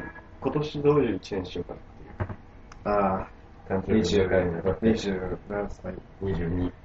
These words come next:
Speaker 2: 今年二十、次、明日二十二歳。
Speaker 1: はい。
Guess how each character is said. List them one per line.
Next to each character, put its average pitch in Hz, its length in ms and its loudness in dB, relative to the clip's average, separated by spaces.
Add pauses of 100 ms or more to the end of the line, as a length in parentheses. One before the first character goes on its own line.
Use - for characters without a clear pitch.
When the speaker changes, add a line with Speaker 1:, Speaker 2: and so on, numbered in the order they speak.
(920)
Speaker 2:
今 - 100 -8 (100)
年 110 320 0
二 107 240 0
十、 92 280 -6 (200)
次、 110 460 2 (100)
明 110 80 2
日 - 300 6
二 113 180 4
十 98 180 0
二 98 140 0
歳。 - 200 -6 (140)
Speaker 1:
は 82 200 0
い。 - 80 -10